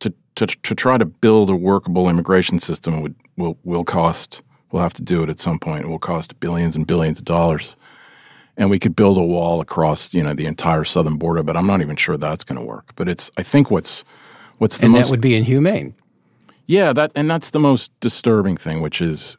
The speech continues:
Speaker 1: which is you look out in the world and you see the, you see what's happening, and you see the,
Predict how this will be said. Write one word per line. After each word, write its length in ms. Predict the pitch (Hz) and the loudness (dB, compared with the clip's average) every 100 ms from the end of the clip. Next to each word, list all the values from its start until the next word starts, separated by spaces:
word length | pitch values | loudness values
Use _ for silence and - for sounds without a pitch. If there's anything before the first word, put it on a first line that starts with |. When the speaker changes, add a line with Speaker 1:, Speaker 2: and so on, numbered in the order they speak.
| _ | _
Speaker 1:
which 220 | 92 - | -4 -2
is 340 | 87 76 - - _ _ _ _ _ - | -4 -4 -12 -18 _ _ _ _ _ 0
you 140 | 110 | 2
look 140 | 107 | 4
out 160 | 107 95 | 2 2
in 60 | 92 | 0
the 80 | |
world 320 | 82 87 82 82 | -2 -2 -2 -4
and 100 | 82 | -6
you 60 | |
see 260 | 78 - 82 | -4 -2 -2
the, 160 | 69 - - _ _ _ | -4 -12 -20 _ _ _
you 120 | 92 | -6
see 220 | 87 - 90 | -4 0 0
what's 200 | 78 - | 0 -2
happening, 500 | 95 82 76 67 69 | -4 -2 -6 -10 -10
and 80 | |
you 60 | 78 | -10
see 320 | - 85 78 | -8 -6 -6
the, 240 | 69 67 | -6 -10